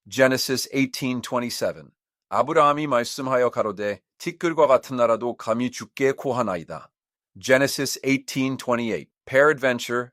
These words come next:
there shall lack five of the fifty righteous.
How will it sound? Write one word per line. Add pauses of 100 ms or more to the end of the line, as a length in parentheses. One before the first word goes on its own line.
there
shall
lack
five
of
the
fifty
righteous.